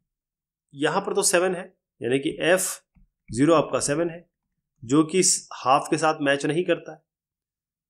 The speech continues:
इसका मतलब कि ये डिसकंटीन्यूअस है x बराबर ज़ीरो पे। Find the points of discontinuity।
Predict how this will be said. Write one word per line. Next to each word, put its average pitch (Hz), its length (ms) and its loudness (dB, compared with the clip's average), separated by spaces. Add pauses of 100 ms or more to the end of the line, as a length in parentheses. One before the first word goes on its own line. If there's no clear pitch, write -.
इसका 127 180 -8
मतलब 127 320 0 (520)
कि 135 80 -2
ये 165 440 4
डिसकंटीन्यूअस 139 760 0
है 160 80 0 (200)
x 151 240 -2
बराबर 113 300 -6
ज़ीरो 90 220 -10
पे। - 220 -20 (4000)
Find 170 300 4
the 214 120 -4
points 185 280 4
of 185 120 2
discontinuity। 156 680 2